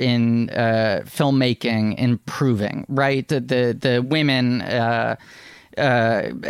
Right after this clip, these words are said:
suddenly getting more opportunities as directors. And you're like, the most, like, progressive thing is that people hate this movie and she's got three humongous movies lined up. The thing that used to be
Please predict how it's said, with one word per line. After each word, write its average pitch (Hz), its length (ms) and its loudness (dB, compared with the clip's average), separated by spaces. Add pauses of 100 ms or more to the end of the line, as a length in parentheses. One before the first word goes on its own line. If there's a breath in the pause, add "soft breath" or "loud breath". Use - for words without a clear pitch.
suddenly 175 640 2 (320)
getting 139 460 2
more 135 280 4
opportunities 120 600 0
as 113 160 0
directors. 107 580 -2
And 170 160 0
you're 180 160 0
like, 160 240 0 (260 loud breath)
the 165 200 0
most, 220 680 2 (920 soft breath)
like, 165 200 -2
progressive 156 560 0
thing 131 460 0
is 123 300 -2
that 131 180 0
people 139 300 -2
hate 123 260 -2
this - 220 -4
movie 110 400 0
and 117 120 0
she's 120 220 -4
got 117 240 -2
three 123 320 0
humongous 110 500 0
movies 110 360 0
lined 104 280 -2
up. 80 280 -6 (260 loud breath)
The 190 100 2
thing 262 300 2
that - 300 -2
used 160 340 0
to - 80 -6
be 160 160 -2